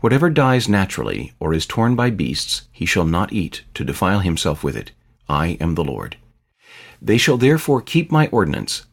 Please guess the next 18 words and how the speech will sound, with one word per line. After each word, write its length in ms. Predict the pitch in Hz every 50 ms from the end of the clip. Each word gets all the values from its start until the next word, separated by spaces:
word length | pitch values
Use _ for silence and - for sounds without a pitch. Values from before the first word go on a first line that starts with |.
| _ _
lest 240 | - 95 92 - -
they 100 | 92 80
bear 240 | 73 92 104 123 135
sin 300 | - - 147 131 127 123
for 200 | - 127 117 120
it 140 | 123 - - -
and 160 | 101 92 92
die 180 | 95 92 101
thereby, 680 | 98 98 92 87 82 78 71 65 62 62 - - - - -
if 160 | 90 85 -
they 100 | 78 78
profane 440 | - - 90 82 - 87 73 67 53
it. 180 | 50 - - - _ _ _ _ _ _
I, 280 | 80 80 82 87 95 101
the 120 | 101 113
Lord, 300 | 110 107 101 92 95 92
sanctify 500 | - - 92 90 - 85 73 - 69 64
them. 240 | - 55 53 -